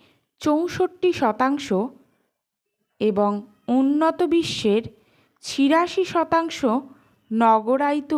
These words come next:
হয়ে নগরাঞ্চলে পরিণত হবে। নগরায়নের ফলে পরিবেশের উপর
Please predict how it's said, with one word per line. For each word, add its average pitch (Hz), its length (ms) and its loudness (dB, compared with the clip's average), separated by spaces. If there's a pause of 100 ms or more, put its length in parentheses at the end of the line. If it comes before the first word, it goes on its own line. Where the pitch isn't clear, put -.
(100)
হয়ে 208 300 2 (600)
নগরাঞ্চলে 247 1000 0 (460)
পরিণত 208 520 2
হবে। 160 340 0 (2250)
নগরায়নের 330 880 2
ফলে 240 380 2 (560)
পরিবেশের 311 680 2 (120)
উপর 208 320 4